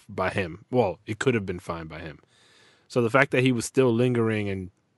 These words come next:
you know, trying to interact with us for all those years, I, I give him a lot of credit for it 'cause, like, you know, we see it all the time, like, many, many examples of the opposite happening. So I don't, I don't necessarily hold it against him. I do,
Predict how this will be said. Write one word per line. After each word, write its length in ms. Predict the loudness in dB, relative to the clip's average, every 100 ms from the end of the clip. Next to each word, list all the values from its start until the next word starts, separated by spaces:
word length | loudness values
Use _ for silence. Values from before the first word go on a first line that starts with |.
| _
you 100 | -6
know, 100 | -6
trying 400 | -6 2 2 2
to 120 | -2
interact 440 | -2 -2 -2 -4 -4
with 140 | -4
us 500 | -4 -6 -8 -8 -10 -10
for 240 | -4 -2
all 200 | 0 -2
those 240 | -2 -2 2
years, 420 | 2 2 -2 -6 _ _ _ _ _ _ _
I, 140 | 0 0 0
I 100 | 4
give 160 | 6
him 80 | 6
a 40 |
lot 180 | 2 0
of 80 | 0
credit 260 | 2 2 -2
for 280 | -4 -4
it 120 | -4 -2
'cause, 380 | -2 -2 -12 -18 _ -10
like, 180 | -10 -10 _
you 80 | -10
know, 80 | -2
we 200 | 4 4
see 300 | 2 2 4
it 80 | 4
all 140 | 2
the 60 | 2
time, 440 | 2 2 0 -4
like, 180 | -6 -8 -10 _ _ _ _ _ _ 2
many, 340 | 4 4 2
many 280 | 0 0 2
examples 480 | 0 0 0 -2 -2
of 220 | -4 -8 -12
the 200 | -4 -2
opposite 380 | -2 -4 -6
happening. 360 | -10 -12 -18 -20 _ _ _ _ _ _ -14 -10
So 140 | 0 4
I 40 |
don't, 120 | 4
I 100 | 2
don't 140 | 2 0
necessarily 400 | -2 -2 -2 -2
hold 200 | -2 -4
it 40 |
against 280 | -8 -10 -10
him. 120 | -18 -20 -20 -16 2
I 80 | 2
do, 340 | 6 4 2